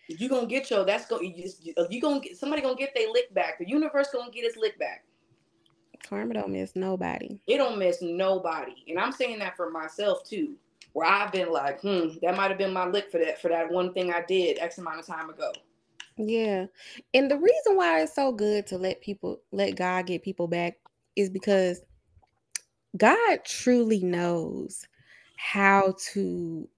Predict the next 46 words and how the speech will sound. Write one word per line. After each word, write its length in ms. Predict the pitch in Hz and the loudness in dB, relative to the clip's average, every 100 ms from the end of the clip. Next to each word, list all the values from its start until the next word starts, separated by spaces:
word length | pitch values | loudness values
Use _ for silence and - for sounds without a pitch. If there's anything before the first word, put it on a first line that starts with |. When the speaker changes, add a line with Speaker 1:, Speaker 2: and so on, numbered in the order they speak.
| _ _ - | _ _ -6
Speaker 2:
repay 400 | 170 196 202 190 | -2 0 2 0
somebody. 440 | 175 156 147 131 - | 0 -4 0 0 0
Like, 300 | - 78 - | 0 0 0
he 300 | 190 269 320 | 2 8 8
Speaker 1:
Yeah, 80 | 269 | 10
Speaker 2:
knows 460 | 233 233 220 214 175 185 | 8 8 6 4 2 0
Speaker 1:
somebody. 400 | 160 151 120 185 | 0 0 6 8
Speaker 2:
exactly 500 | 196 - 185 185 156 196 - _ _ _ - | 6 4 0 0 0 -6 -16 _ _ _ -8
what 480 | 175 170 190 208 - | -4 6 8 8 6
is 140 | 180 180 | 2 4
gonna 260 | 180 180 | 4 4
make 340 | 190 190 185 190 | 2 2 0 -6
you 100 | 180 | -6
feel 320 | - 190 175 | 0 2 4
it 180 | 160 - | 0 -2
for 140 | 180 | -2
real. 420 | 170 170 156 101 - | 2 2 2 0 0
Like, 320 | 170 160 - | 2 2 2
Speaker 1:
Yeah. 160 | 339 170 - - _ _ | 0 0 -4 -18 _ _
Speaker 2:
if 260 | 196 196 196 | 8 8 6
you 360 | 302 349 339 - | 8 10 8 6
and 160 | 233 | 4
this 180 | 240 254 | 4 4
person 420 | - 247 247 226 214 | 4 6 6 2 2
is 120 | 208 | 2
enemies, 580 | - 220 233 233 226 214 | 2 2 2 0 -2 -2
like, 260 | 196 190 180 | 0 0 0
yeah, 220 | 226 320 | 2 4
you 220 | 294 277 | 4 4
might 240 | 311 254 226 | 4 4 2
know 180 | 226 214 | 2 4
a 20 | |
little 260 | 202 233 247 | 4 4 4
bit 140 | 220 | 2
about 380 | 190 190 185 - | 4 2 2 0
them 160 | 190 190 | -2 -2
'cause 160 | 180 | 0
otherwise 540 | - 262 220 185 185 185 | 4 6 6 6 4 2
you 80 | 196 | 0
wouldn't 180 | 185 180 | 0 2
know 80 | 175 | 2
how 80 | |
to 60 | 170 | 2
push 200 | - 180 | -2 -4
their 140 | - 175 | -2 2
buttons, 380 | 190 233 175 | 4 4 0